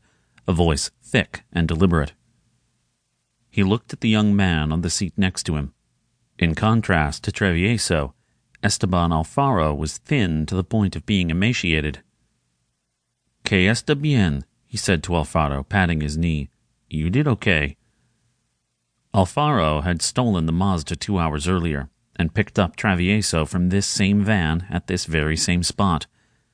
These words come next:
They made the quick trip down the hill, cruised the streets for thirty minutes. The hit was accomplished, and they were now being safely escorted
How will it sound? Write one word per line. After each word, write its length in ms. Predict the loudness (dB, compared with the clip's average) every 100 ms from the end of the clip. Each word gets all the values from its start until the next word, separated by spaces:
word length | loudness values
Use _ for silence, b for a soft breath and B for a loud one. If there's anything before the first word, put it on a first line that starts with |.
| _ _ _ _ _ _ _
They 140 | -2 0
made 280 | 2 2 2
the 80 |
quick 360 | -2 -2 -2 -2
trip 320 | -2 -2 -2
down 260 | 0 2 2
the 60 |
hill, 480 | 2 0 0 0 -6 _ _ -8
cruised 420 | -2 0 0 -4
the 80 | -6
streets 420 | -2 -2 -4 -8
for 140 | -10
thirty 320 | -6 -2 0
minutes. 420 | 2 0 -2 -6 -12 b b b _
The 100 | -2
hit 340 | 2 0 0
was 160 | -4 -6
accomplished, 680 | -6 0 0 0 -2 -4 -10 _ _ _ _ _ _
and 120 | -4 -2
they 60 |
were 120 | 0
now 380 | 0 2 2 0
being 320 | -4 -4 -4
safely 460 | -4 -4 -4 0 0
escorted 560 | 0 -2 -2 -2 -4